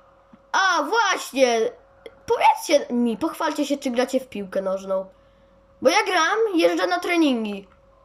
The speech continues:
Nie powiem wam, gdzie mieszkam, ale najczęściej jadę do Krakowa. Ale nie powiem wam, gdzie mieszkam.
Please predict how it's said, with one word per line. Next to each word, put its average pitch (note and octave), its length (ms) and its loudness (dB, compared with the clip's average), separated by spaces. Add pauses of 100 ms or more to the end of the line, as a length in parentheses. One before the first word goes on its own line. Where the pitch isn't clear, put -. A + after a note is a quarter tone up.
(240)
Nie C4 100 0
powiem F#4 300 -2
wam, C4 180 0
gdzie A3+ 120 -6
mieszkam, G3+ 420 -4
ale A#3 200 -2
najczęściej D#4+ 540 -2
jadę D#4 260 0
do D4+ 140 0
Krakowa. A3 680 -2 (180)
Ale C4 180 2
nie F4 100 -2
powiem A#3 300 -2
wam, G3+ 160 -4
gdzie F#3+ 160 -8
mieszkam. F#3 460 -8